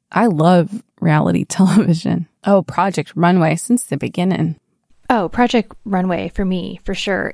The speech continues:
Speaker 2: And I don't know if this will be a legal brief or a full episode, but we're learning some new things about the contracts that they had in the original show.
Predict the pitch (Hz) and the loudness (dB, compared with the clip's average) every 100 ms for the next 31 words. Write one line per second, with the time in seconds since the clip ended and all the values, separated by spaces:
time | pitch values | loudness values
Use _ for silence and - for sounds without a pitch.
0 | - 254 277 202 190 - - - _ - | -2 2 2 2 0 -6 -12 -20 _ -20
1 | - 226 226 220 214 214 196 202 202 196 | -2 2 4 4 2 0 -2 -2 -2 -2
2 | 202 - 190 190 190 190 180 - 220 240 | -4 -4 -6 -4 -6 -6 -8 -6 -4 -2
3 | 277 285 285 277 269 - 185 185 175 175 | -2 0 2 2 0 0 0 2 2 0
4 | - 214 208 185 226 - 254 262 254 - | -2 0 0 0 -2 0 0 0 -2 -2
5 | 220 220 185 180 - - - _ - - | -2 0 0 -4 -8 -20 -20 _ -10 0
6 | 220 220 220 240 - 214 214 214 214 208 | 2 4 4 2 2 0 2 2 2 2
7 | - 208 190 190 180 180 180 - - - | -2 -4 -2 -2 0 -2 -2 -6 -10 -12
8 | - - - - 214 196 - 190 202 247 | -20 -20 -20 -8 -2 -2 -2 -4 0 2
9 | 240 247 - - 240 247 240 226 220 226 | 2 0 -4 -4 0 2 2 0 0 0
10 | 220 196 170 190 185 160 - 262 254 247 | 0 0 -2 -4 -4 -8 -4 0 2 2
11 | 240 240 | 0 -2